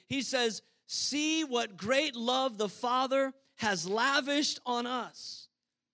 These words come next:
that we should be called the children of God, and that is what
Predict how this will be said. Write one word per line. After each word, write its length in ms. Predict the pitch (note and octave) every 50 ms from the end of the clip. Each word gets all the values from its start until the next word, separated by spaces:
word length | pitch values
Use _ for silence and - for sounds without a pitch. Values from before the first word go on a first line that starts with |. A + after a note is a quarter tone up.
| _ _ _ _ _ _ _ _ -
that 140 | A#3+ A#3+
we 220 | G3+ A#3 C#4+ D4+ D4
should 200 | - - C4+ G#3+
be 100 | A3 G#3
called 340 | - A3 G3+ G3 G3+ G3 F#3
the 80 | F#3+
children 800 | - - - - C4+ C#4 C#4 C4+ G3 E3+ E3+ E3 E3 F3+ F3+ - _ _ _ _ -
of 200 | F#3 F#3 D#3 D3+
God, 380 | G3+ G3+ G3 E3+ D3+ D3 - -
and 300 | G#3+ G3+ G3 F#3+ E3+ D3+ -
that 420 | C#4 C#4+ C4+ G#3 F3+ F3 F#3+ G3 - _ _ _ _ _ _ _ -
is 220 | G3+ G3 F3+ D3+
what 460 | D3+ D#3 F#3 G#3+ G#3+ G#3+ A3+ A3 -